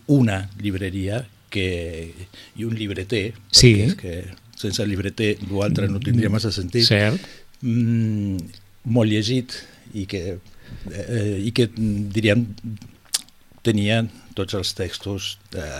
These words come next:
Speaker 1: del psicoanàlisi actual, més tots els
Speaker 2: Mhm.
Speaker 1: clàssics. Era especial, una, una llibreria especial,
Speaker 2: De
Speaker 1: de
Speaker 2: car-
Speaker 1: Heroi, especialitzada en, en psicoanàlisi.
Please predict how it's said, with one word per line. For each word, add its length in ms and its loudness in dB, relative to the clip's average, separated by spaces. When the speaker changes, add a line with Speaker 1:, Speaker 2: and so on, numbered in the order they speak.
Speaker 1:
del 160 -2
psicoanàlisi 600 -4
actual, 540 0
més 480 -6
tots 220 2
els 140 2
Speaker 2:
Mhm. 60 8
Speaker 1:
clàssics. 580 4
Era 140 2
especial, 360 -2
una, 300 0
una 220 -2
llibreria 320 4
especial, 400 -2
Speaker 2:
De 120 0
Speaker 1:
de 60 2
Speaker 2:
car- 180 4
Speaker 1:
Heroi, 460 4
especialitzada 960 4
en, 220 -4
en 60 -4
psicoanàlisi. 600 -6